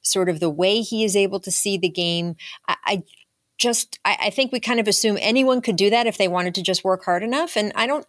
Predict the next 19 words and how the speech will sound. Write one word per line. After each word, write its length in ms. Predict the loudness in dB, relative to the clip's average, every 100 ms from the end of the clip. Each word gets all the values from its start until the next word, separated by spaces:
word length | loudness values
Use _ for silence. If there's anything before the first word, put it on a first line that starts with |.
| -6
think 140 | -2
that's 220 | 0 0
true. 240 | 2 2 2
I 100 | 0
think 180 | -2
it's 160 | -4 0
like 220 | 0 0
the 80 | -4
physical 400 | -4 -6 -6 -6
side 320 | -4 -2 -2
of 100 | -2
it. 200 | 0 0
I 140 | 0 -4
think 340 | -2 -6 -4
that 200 | -4 -4 -6
having 460 | -8 -2 -2 0 -2
that 240 | -2 -2
package, 600 | -4 -2 -2 -4 -4 -6 -8 -18 -20 -20 -4
uh, 160 | -2